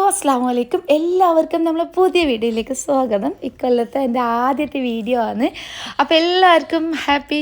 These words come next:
ന്യൂ ഇയർ. കുഞ്ഞുങ്ങൾക്കൊന്നും സുഖം ഉണ്ടായിട്ടാ, അപ്പോൾ അതുകൊണ്ടാണ് ഞാൻ വീഡിയോ ഇടാൻ ലേറ്റ് ആയത്. കുറച്ച് ദിവസം മുന്നേ എടുത്തു വെച്ച വീഡിയോ ആണിത്. അപ്പോൾ എന്തായാലും വീഡിയോ ഫുള്ളായിട്ട് തന്നെ ഒന്ന്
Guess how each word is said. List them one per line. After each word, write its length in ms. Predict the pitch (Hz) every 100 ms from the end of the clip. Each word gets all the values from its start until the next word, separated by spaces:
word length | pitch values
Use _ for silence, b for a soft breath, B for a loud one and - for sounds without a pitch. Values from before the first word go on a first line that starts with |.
| 277
ന്യൂ 140 | 277 277
ഇയർ. 220 | 277 269 269 - - - - _ _
കുഞ്ഞുങ്ങൾക്കൊന്നും 720 | 311 294 302 302 339 330 339 339
സുഖം 240 | - 269 247
ഉണ്ടായിട്ടാ, 380 | 240 233 226 226 233
അപ്പോൾ 160 | 233 208
അതുകൊണ്ടാണ് 520 | 185 220 240 269 269 247
ഞാൻ 160 | 247 220 240 220
വീഡിയോ 300 | 233 233 269
ഇടാൻ 240 | 208 196 214 233
ലേറ്റ് 280 | 254 247 196
ആയത്. 260 | 190 190 247 294 B B -
കുറച്ച് 200 | 277 311
ദിവസം 260 | 294 320 311
മുന്നേ 240 | 285 262 262
എടുത്തു 220 | 240 - 233
വെച്ച 160 | 208 240 220
വീഡിയോ 260 | 214 208 233
ആണിത്. 300 | 202 190 190 294 B B -
അപ്പോൾ 160 | 254 254 247
എന്തായാലും 600 | 277 339 359 330 311 302 262
വീഡിയോ 260 | 294 349 339
ഫുള്ളായിട്ട് 440 | 269 262 254 240 226
തന്നെ 140 | 226
ഒന്ന് 100 | 226